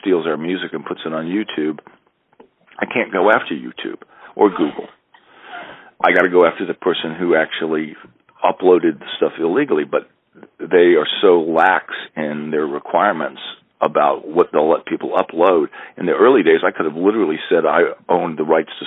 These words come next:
Sergeant Pepper's and uploaded it, and they wouldn't have questioned it, because their legal view of things was once you say you have the right, the onus is on you, not on them. And the laws were written that way at the dawn of the digital paradigm shift because nobody really knew what was gonna happen. Back then,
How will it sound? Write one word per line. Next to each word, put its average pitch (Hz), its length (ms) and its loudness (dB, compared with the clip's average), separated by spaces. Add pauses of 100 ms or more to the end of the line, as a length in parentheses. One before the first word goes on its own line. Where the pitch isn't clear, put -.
Sergeant 80 340 0
Pepper's - 400 0
and 76 140 -4
uploaded 76 440 -4
it, 73 100 -6
and 78 80 -8
they 80 100 0
wouldn't 87 240 -2
have 82 80 -10
questioned - 440 -2
it, - 120 -10 (300)
because 90 260 2 (480)
their 92 200 6
legal 92 400 0
view 78 240 -2
of 69 120 -6
things 85 240 -4
was 76 160 -4
once 90 180 -2 (100)
you 92 80 -6 (120)
say 92 100 4
you 82 220 -2
have 78 180 0
the 78 60 -8
right, 98 320 4 (480)
the 90 120 4
onus 90 280 2
is 78 120 -6
on 73 180 -4
you, 85 220 -2
not 71 220 -2
on 73 120 -8
them. 92 200 -2
And 78 100 -6
the 76 40 0
laws 85 360 4
were 82 120 -2
written 92 320 -2
that 73 200 -2
way 73 240 -2 (320)
at 78 160 -6
the 85 60 0
dawn 90 340 4
of 87 100 0
the 73 100 -6
digital 69 360 -8
paradigm 67 480 -6
shift - 160 -10
because 80 160 -6
nobody 85 320 2
really 82 240 -2
knew 82 160 -6
what 73 140 -6
was 73 140 -14
gonna 76 160 -6
happen. - 360 -4
Back 73 240 -2
then, 92 200 -2